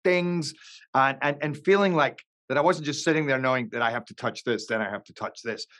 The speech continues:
that I really understood how it worked and that I felt comfortable, because that's a big part of this movie. If the audience really believe, "Oh, wow, I'm with these pilots, I'm going through it with them, and I'm with these passengers," then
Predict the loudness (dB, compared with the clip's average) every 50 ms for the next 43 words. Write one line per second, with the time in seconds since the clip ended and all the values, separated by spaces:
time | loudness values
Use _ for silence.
0 | _ _ -4 -2 0 2 2 4 6 6 4 4 2 -2 -4 -6 -8 -4 0 2
1 | 2 2 0 -2 -2 0 2 2 2 0 -2 -2 0 0 0 -2 -6 -16 _ -20
2 | -20 -16 _ -4 -4 -2 0 0 0 -2 0 0 0 0 0 -2 0 0 0 0
3 | 0 -4 -4 -2 0 -2 -2 -2 -6 -14 -20 _ _ -10 -4 -2 -2 -2 -2 0
4 | 0 0 2 2 0 0 2 0 0 0 2 2 2 2 2 2 0 -4 -6 -4
5 | -4 -2 -2 0 0 -2 -2 -2 -4 -4 0 2 4 4 4 4 2 0 -2 -4
6 | -4 -4 -2 0 0 0 2 2 2 4 4 4 2 0 0 2 2 2 4 6
7 | 6 6 6 4 2 2 0 0 2 2 2 0 0 -6 -10 -10 -8 -4 -2 -2
8 | 0 -2 -2 -4 -6 -10 _ _ _ -4 -4 0 6 6 8 8 6 4 2 2
9 | 4 4 4 4 4 -2 -4 -2 -4 -4 -4 -8 -14 -18 _ -4 -2 -2 0 0
10 | 0 -2 -2 -4 -10 -10 -6 0 2 2 2 2 -2 -6 -4 -2 -4 -4 -4 -2
11 | -2 0 0 0 -4